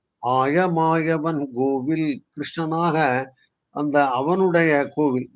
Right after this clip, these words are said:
கிருஷ்ணனுடைய கோவில், ஆயமாயவன் அப்படின்னு கிருஷ்ணனை வச்சுக்கலாம். கோவில் வானோர் வலம் செய்யும் நித்திய சூரியர்கள் எப்பொழுதும் பிரதட்சணம் செய்கின்ற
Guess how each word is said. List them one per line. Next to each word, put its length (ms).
கிருஷ்ணனுடைய 540
கோவில், 320
ஆயமாயவன் 1120
அப்படின்னு 320
கிருஷ்ணனை 320
வச்சுக்கலாம். 480
கோவில் 600
வானோர் 680
வலம் 420
செய்யும் 580
நித்திய 340
சூரியர்கள் 560
எப்பொழுதும் 600
பிரதட்சணம் 600
செய்கின்ற 420